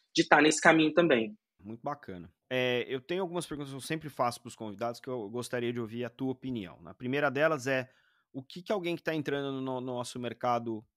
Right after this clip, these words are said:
Speaker 2: ah, agora precisa ler, ouvir, aprender?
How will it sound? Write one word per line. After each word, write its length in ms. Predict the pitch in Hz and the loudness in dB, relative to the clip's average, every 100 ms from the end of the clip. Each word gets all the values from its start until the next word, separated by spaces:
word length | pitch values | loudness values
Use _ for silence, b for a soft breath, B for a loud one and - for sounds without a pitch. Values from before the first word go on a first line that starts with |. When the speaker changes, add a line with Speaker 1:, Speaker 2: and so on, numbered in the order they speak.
| - | -12
Speaker 2:
ah, 340 | 110 104 101 | -8 -6 -6
agora 520 | 110 101 120 127 120 - - | -6 -4 0 2 0 -6 -14
precisa 880 | 120 - - 123 107 120 113 110 104 _ _ - | -12 -12 -12 -10 -8 -6 -4 -6 -8 _ _ -12
ler, 360 | 117 123 135 120 | -2 2 2 0
ouvir, 640 | 123 98 101 117 120 120 _ _ _ _ _ _ _ - | -4 -6 -8 -6 -6 -6 _ _ _ _ _ _ _ -12
aprender? 600 | 104 110 104 117 123 | -8 -6 -2 -2 -2